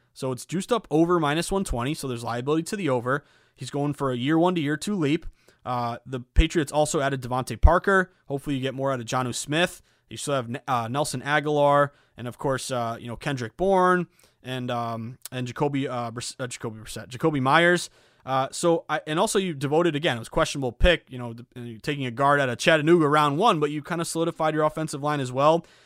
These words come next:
So all that being said, if Instagram wasn't real, I would still like Jones to go over twenty-three and a half. But here's where it gets interesting, and here's a perfect example of, again, th-, sometimes you just gotta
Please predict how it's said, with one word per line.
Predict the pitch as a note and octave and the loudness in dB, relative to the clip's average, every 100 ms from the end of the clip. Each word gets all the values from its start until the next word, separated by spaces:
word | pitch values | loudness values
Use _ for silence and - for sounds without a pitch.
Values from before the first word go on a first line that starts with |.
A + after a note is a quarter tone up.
| _ | _
So | - F#3+ | -6 0
all | C4 | 2
that | D4 | 2
being | C4+ A#3+ | 2 0
said, | - C4 G#3 | 6 8 8
if | E3 - | 8 2
Instagram | F#3 G3+ A3 G#3+ A3 | -4 -2 -4 -2 0
wasn't | G3+ G3 F3+ | 4 4 4
real, | F3 C4+ G#3+ | 2 6 8
I | F3+ | 8
would | F#3 | 6
still | F#3 B3+ A#3+ | 2 0 4
like | D3+ F#3+ E3 | 6 4 2
Jones | D#3 F3+ G3+ | 0 0 0
to | E3 | -2
go | D#3 E3+ G3+ | 2 2 0
over | - C#3 D3+ F3+ | -4 -2 0 -2
twenty-three | - C#3+ E3+ F3+ F#3+ | -2 -4 -4 -2 -2
and | G3 | 0
a | |
half. | A3 E3 - _ _ _ | 0 -2 -6 _ _ _
But | B2+ | -8
here's | C#3 A3 F#3+ | -2 0 2
where | F#3+ | 2
it | |
gets | E3+ C#3+ | 2 -2
interesting, | D#3 D#3 D#3+ - D#3+ D#3 | -2 -4 -6 -2 -2 -2
and | A#2+ | -6
here's | C#3+ D#3 | -6 -4
a | C3+ | -4
perfect | - D3 | -4 -2
example | B2+ C3+ C3 B2+ | -4 -6 -4 -2
of, | B2 - _ _ | -4 -6 _ _
again, | - C3 D#3 D3+ G#2+ - - | -10 -4 0 0 -2 -12 -18
th-, | A#2 - | -18 -16
sometimes | - C#3 D#3 F#3 F3 | -12 -10 -4 -4 -4
you | E3 | -4
just | E3+ - | -6 0
gotta | F3+ E3+ C3+ | 2 2 0